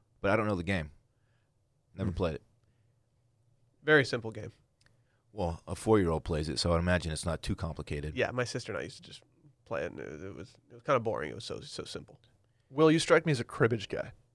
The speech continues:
Speaker 3: Never played it. No, I don't even
Speaker 4: Really?
Speaker 3: if, if I walked into a room of people playing cribbage, I wouldn't even know that they were playing cribbage. Is it like a card game, or is it a game that you buy stuff for?
Speaker 4: You have to buy the, the, the thing,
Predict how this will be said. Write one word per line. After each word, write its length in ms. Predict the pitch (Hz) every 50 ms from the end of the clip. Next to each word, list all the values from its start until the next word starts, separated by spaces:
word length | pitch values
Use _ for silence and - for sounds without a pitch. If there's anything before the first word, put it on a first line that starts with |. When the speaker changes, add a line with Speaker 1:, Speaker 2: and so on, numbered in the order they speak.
| _ _ _ _ _ _ _
Speaker 3:
Never 260 | 143 135 147 143 139
played 240 | 127 - 131 113 107
it. 60 | 104
No, 140 | 117 123 131 -
I 100 | 143 139
don't 160 | 135 143 147 156
even 160 | 151 147 139
Speaker 4:
Really? 180 | 127 120 107 110 - - -
Speaker 3:
if, 140 | 165 151 - - -
if 100 | 165 135
I 100 | 170 185
walked 220 | 202 214 208 202
into 160 | 202 190 180
a 60 | 156 131
room 240 | 123 147 151 147
of 80 | 139 127
people 200 | - 151 143 131
playing 220 | 123 151 139 123
cribbage, 360 | 113 - 139 139 147 156 135 -
I 100 | - 143
wouldn't 160 | 151 165 165
even 220 | 151 135 131 123 120
know 340 | 135 131 131 127 120 113 - -
that 100 | - 123
they 60 | 117 120
were 80 | 117
playing 220 | 110 - 117 110 104
cribbage. 420 | - - - - - - - - _ _ _ _ _ _ _ _ _ _ _ _ _
Is 120 | - 147 156
it 80 | 196
like 120 | 180 160 127
a 40 |
card 320 | 120 - - 160 185 202 180
game, 220 | 214 220 214 208
or 60 | 185
is 100 | 165 139
it 60 | 143 143
a 40 |
game 240 | 127 127 139 139 143
that 100 | 139 143
you 80 | 135 123
buy 360 | 110 131 127 127 127 123 123
stuff 260 | 120 - - 107 101
for? 320 | - - - - - - - _ _ _ _ _ _ _
Speaker 4:
You 140 | - 131 143
have 100 | 147 -
to 60 | -
buy 280 | 123 120 127 127 127 123
the, 260 | 110 117 110 110 - -
the, 160 | - 120 113 101 104 - _
the 80 | - 120
thing, 380 | 107 - - 117 87 - 110